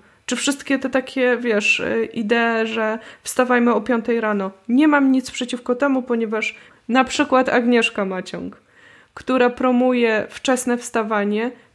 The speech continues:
pisze bardzo jasno, że ona bardzo wcześnie chodzi spać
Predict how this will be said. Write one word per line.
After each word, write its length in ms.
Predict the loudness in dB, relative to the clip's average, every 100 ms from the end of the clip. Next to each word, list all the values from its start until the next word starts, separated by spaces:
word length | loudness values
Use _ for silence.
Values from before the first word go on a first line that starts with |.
| _
pisze 540 | 0 2 4 4 4 2
bardzo 880 | 4 4 4 0 0 0 2 -2 -4 -6
jasno, 640 | -2 2 0 0 -4 -2 -2
że 140 | -2
ona 200 | 0 0
bardzo 340 | 2 2 2 -4
wcześnie 340 | -6 -10 -8
chodzi 300 | -8 -8 -10
spać 420 | -12 -12 -12 -14